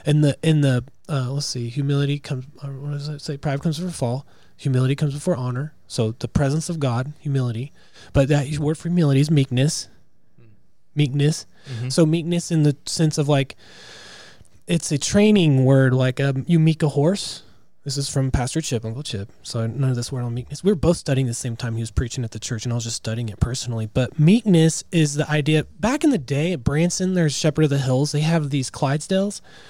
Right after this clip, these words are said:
Speaker 1: They used to do these rides. And if you remember in the nineties, like, late nineties, these Clydesdales got loose, and they killed a bunch of people.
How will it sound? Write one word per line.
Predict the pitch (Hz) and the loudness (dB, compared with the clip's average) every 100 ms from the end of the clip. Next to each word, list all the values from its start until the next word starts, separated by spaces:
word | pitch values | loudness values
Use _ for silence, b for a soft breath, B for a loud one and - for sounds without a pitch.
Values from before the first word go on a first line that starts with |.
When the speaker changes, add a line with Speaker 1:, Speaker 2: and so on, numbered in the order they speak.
| B | B
Speaker 1:
They | - | 2
used | 147 143 | 4 4
to | 147 | 4
do | 151 | 4
these | 143 | 4
rides. | 135 143 170 175 | 2 2 2 0
And | 156 143 | 0 0
if | 151 | 4
you | 214 | 4
remember | 226 180 175 | 6 6 6
in | |
the | 139 | 4
nineties, | 127 143 180 202 | 2 2 2 2
like, | 175 127 | -2 -2
late | 151 160 | -2 0
nineties, | 143 151 170 196 - b b b | 0 0 0 -4 -8 b b b
these | 190 | -6
Clydesdales | - 165 160 196 185 | 2 4 6 2 4
got | 208 | 2
loose, | 202 220 - | 4 2 2
and | 156 147 | 2 4
they | 139 123 127 - | 4 2 -4 -4
killed | - 180 | 2 4
a | 147 | 4
bunch | 143 | 0
of | - | -2
people. | 185 - - | -6 -6 -14